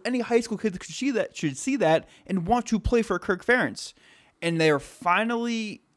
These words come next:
I think, getting with the times. So going back to twenty fifteen and going all the way to twenty twenty, these are the recruiting rankings from twenty-four seven. Fifty-ninth, forty-seventh, forty-first, thirty-ninth, forty-first, and now twenty-sixth.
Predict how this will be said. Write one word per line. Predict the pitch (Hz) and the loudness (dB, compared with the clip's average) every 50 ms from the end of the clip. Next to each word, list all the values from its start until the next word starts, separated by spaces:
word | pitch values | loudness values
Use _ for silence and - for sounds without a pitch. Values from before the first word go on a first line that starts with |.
| _ - | _ -8
I | 175 | -8
think, | 165 - 185 175 156 139 | -6 -2 -2 -2 -2 0
getting | 156 147 175 185 196 180 175 | 4 6 8 8 8 6 4
with | 175 165 | 0 -2
the | - 156 | -2 -6
times. | - 165 151 135 117 - 64 - - - - _ _ _ _ _ _ _ _ | -2 -2 -2 0 -2 -4 -8 -12 -16 -18 -18 _ _ _ _ _ _ _ _
So | - - 175 156 | -6 -2 -2 0
going | 151 170 196 233 254 214 | 2 2 2 2 2 4
back | 233 220 208 214 | 6 4 4 4
to | - 180 | 0 -8
twenty | - - 202 190 190 175 | -8 -6 -4 -4 -4 -6
fifteen | - - - 185 175 - - - - 143 123 101 - - - _ _ _ _ _ _ _ _ _ _ _ - | -6 0 0 0 0 0 -4 -8 -6 -6 -6 -6 -8 -14 -20 _ _ _ _ _ _ _ _ _ _ _ -4
and | 143 147 139 | -4 0 2
going | 151 151 147 - | 2 2 2 0
all | - - 151 170 190 | -4 -2 0 0 2
the | 190 214 | 2 0
way | 220 208 | 0 -2
to | 196 | -4
twenty | - - 214 202 196 180 | -6 -6 -4 -4 -4 -4
twenty, | 160 - - 190 175 147 120 117 123 | -6 -4 -4 -2 -2 0 -2 -4 -4
these | 151 156 165 185 | -2 -2 0 0
are | 214 | 2
the | 190 190 196 | 2 2 2
recruiting | 190 185 - 220 202 185 | 2 0 0 -2 0 0
rankings | 175 170 165 160 147 151 | 0 -2 -2 -4 -8 -10
from | - - 180 151 | -12 -10 -10 -6
twenty-four | - 175 160 160 147 - 151 135 | -2 -2 -2 0 0 -2 -2 -2
seven. | - 139 120 107 - - - _ _ _ _ | 0 -2 -2 -4 -6 -10 -16 _ _ _ _
Fifty-ninth, | _ - - _ - 214 208 - - 185 151 139 117 101 - - - - _ _ _ _ | _ -20 -6 _ 0 0 0 0 -2 -4 -2 -4 -6 -8 -10 -16 -20 -20 _ _ _ _
forty-seventh, | - - - - 202 208 220 220 208 208 202 - 165 143 139 131 135 135 - - _ _ _ | -20 -20 -4 0 2 2 4 2 2 -2 -2 0 0 0 0 0 -4 -8 -10 -14 _ _ _
forty-first, | _ - - - 175 175 190 208 202 202 - - - 147 135 135 139 - - - - _ _ _ | _ -20 -8 2 6 8 8 8 8 6 2 0 -2 -2 -2 -2 -4 -6 -12 -16 -20 _ _ _
thirty-ninth, | _ - - - 185 185 196 196 190 180 160 147 135 131 131 131 131 - - _ _ _ _ _ | _ -20 -2 4 8 8 8 8 6 4 4 2 2 0 -2 -4 -8 -10 -18 _ _ _ _ _
forty-first, | - - - 165 170 190 202 202 190 - - 180 156 151 151 151 - - _ _ _ _ _ _ - | -20 -6 2 6 8 8 8 6 2 2 4 4 6 6 4 2 -6 -14 _ _ _ _ _ _ -6
and | 151 165 160 165 | -4 -2 0 2
now | 165 160 151 | 2 0 0
twenty-sixth. | 156 - - - 190 202 214 - 233 214 202 - - - - - 226 190 - - - - - - | -2 -8 -6 -2 0 0 2 4 4 4 4 4 0 0 8 10 10 10 10 8 -2 -14 -14 -18